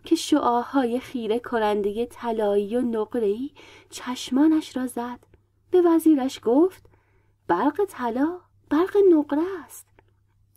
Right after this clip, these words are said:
وزیر جواب داد: «قبلهٔ عالم، تماشا کنید. قصری را که خواسته بودید، درست روبروی پنجرهٔ شماست.» مشغول گفت و شنود بودند که دربان در را گشود.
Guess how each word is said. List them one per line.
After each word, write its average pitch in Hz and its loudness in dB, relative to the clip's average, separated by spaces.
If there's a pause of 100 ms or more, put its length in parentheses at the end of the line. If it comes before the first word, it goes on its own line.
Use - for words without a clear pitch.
وزیر 247 2
جواب 185 0
داد: - -8 (640)
«قبلهٔ 349 4
عالم، 208 2
تماشا 247 0
کنید. 302 0 (680)
قصری 349 4
را 277 4
که 294 2
خواسته 240 0
بودید، 233 2 (360)
درست 381 2
روبروی 320 6
پنجرهٔ 311 6
شماست.» 277 0 (640)
مشغول 330 4
گفت 220 -2
و 240 2
شنود 262 2
بودند 165 -2 (340)
که 202 2
دربان 214 2 (100)
در 330 4
را 294 6
گشود. 220 -6